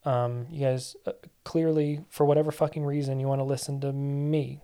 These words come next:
to listen to Manny, and so I'm gonna be Manny every week, and if I'm feeling like twenty minutes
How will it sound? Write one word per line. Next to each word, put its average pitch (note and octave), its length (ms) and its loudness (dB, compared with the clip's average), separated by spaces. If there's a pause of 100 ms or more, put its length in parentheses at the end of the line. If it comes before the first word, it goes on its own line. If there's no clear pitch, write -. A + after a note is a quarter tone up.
to - 80 -10
listen D3 220 -6
to C#3 60 -4
Manny, C3 380 -4
and C#3+ 140 -10
so C#3+ 140 -6
I'm D3+ 240 -4 (120)
gonna E3+ 160 0
be E3+ 100 0
Manny F3 240 0
every E3 140 -2
week, C#3+ 280 -8
and D3 160 -10 (760)
if - 340 -6 (120)
I'm C3+ 320 0
feeling C#3+ 500 -4
like C3+ 240 -8
twenty D3 240 -4
minutes D3+ 720 -4